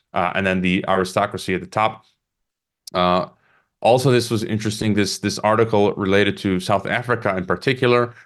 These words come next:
Reverse immigration trend is picking up, and, uh, this Twitter account, Libertarian Z A, says,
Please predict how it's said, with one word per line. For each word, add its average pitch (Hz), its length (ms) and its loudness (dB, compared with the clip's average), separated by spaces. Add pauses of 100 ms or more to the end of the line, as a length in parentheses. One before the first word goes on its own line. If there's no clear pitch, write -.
Reverse 131 600 2
immigration 120 640 2
trend 117 320 0
is 98 140 -6
picking 107 360 0
up, 95 300 0
and, 95 240 0
uh, 87 240 0 (300)
this 104 180 -2
Twitter 131 320 2
account, 98 340 0
Libertarian 104 580 0
Z 90 200 -6
A, 95 160 2
says, 95 320 -2